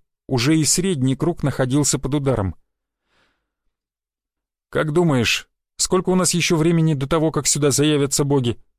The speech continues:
Между тем спросил Гал, бросая взгляд в сторону нескольких пирамид, что сейчас без остановки посылали в сторону защитного купола внутреннего круга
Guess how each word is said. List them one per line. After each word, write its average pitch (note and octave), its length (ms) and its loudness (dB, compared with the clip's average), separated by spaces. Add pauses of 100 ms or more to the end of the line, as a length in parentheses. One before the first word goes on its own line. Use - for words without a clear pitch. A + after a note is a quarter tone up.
(180)
Между C3 300 0
тем C#3+ 220 0
спросил C#3 480 0
Гал, D3+ 220 0
бросая C#3 380 0
взгляд B2 380 -2
в - 80 -6
сторону D3+ 300 0
нескольких C#3 560 -2
пирамид, C#3+ 340 0
что - 160 -2
сейчас C#3 420 -2
без B2 160 -2
остановки D3 520 0
посылали C#3+ 420 0
в B2 80 -2
сторону C#3+ 300 0
защитного C#3 540 -2
купола D3 320 -2
внутреннего C#3 520 0
круга C#3+ 400 0